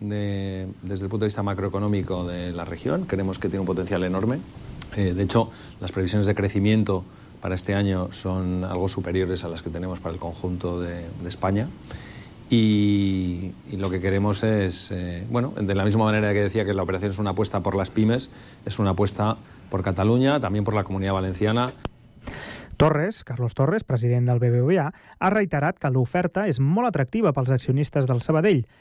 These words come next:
Speaker 2: que són els que tindran l'última paraula, i ha confiat que aconseguirà convèncer-los per tal que l'operació prosperi. Entre el públic d'aquesta xerrada a esade,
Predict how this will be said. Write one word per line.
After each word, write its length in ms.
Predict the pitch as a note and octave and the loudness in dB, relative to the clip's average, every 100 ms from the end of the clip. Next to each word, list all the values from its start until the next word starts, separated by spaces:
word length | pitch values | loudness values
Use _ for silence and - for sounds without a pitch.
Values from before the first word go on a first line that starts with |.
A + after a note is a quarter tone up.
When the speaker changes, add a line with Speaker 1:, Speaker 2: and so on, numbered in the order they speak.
| _ - | _ -4
Speaker 2:
que 100 | C#3 | -2
són 300 | - G#3+ A3+ | 2 0 2
els 200 | D3 - | -2 0
que 100 | A3+ | -2
tindran 380 | A3 C#3+ D3 D3 | 2 2 4 4
l'última 400 | E3 G3 E3+ G#3 | 4 4 0 0
paraula, 400 | C3+ B2+ C3 C#3+ _ _ - | 2 4 4 2 _ _ -4
i 80 | F#3 | -2
ha 80 | G#3 | 2
confiat 480 | D#3 - C3+ G#3+ - _ | 2 2 0 0 -8 _
que 100 | - | -2
aconseguirà 540 | A#2 B2+ A#2 A#2+ B2 | 0 2 2 2 2
convèncer-los 720 | G#3 F3+ C#3 C#3+ - D3 C#3+ - - - | 4 2 4 2 2 0 0 -8 -16 -4
per 160 | A#2 A#2+ | -2 2
tal 240 | E3 A3 - - | 2 2 -2 -6
que 140 | A#3+ | 0
l'operació 560 | A3+ C#3+ B2+ A#2 B2+ B2 | 2 2 2 2 2 2
prosperi. 480 | B2 - D#3+ A#2+ G#2 _ - _ | 0 2 2 2 -4 _ -20 _
Entre 260 | - B2 A#2 | -4 -2 -2
el 80 | G#2+ | 2
públic 400 | C#3 F3+ D4 - - - | 2 2 -4 -10 -16 -6
d'aquesta 380 | A2 C3 - | -2 -2 0
xerrada 400 | - B2 B2+ C3 D3+ | 0 4 4 4 4
a 80 | F#3 | 2
esade, 380 | - C#3 D#3 | 2 2 2